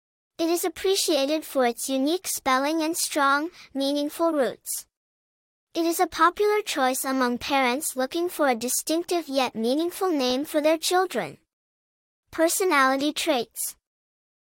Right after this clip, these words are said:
Individuals named Xavier are often seen as bright, innovative, and pioneering.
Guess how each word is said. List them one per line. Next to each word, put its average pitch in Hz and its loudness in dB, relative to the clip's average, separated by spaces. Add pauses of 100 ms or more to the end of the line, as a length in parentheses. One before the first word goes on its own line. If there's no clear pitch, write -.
(120)
Individuals 339 2
named 269 0
Xavier 254 0
are 247 -2
often 370 0
seen 269 -2
as 247 -2
bright, 285 -2 (260)
innovative, 330 0 (240)
and 302 -2
pioneering. 277 0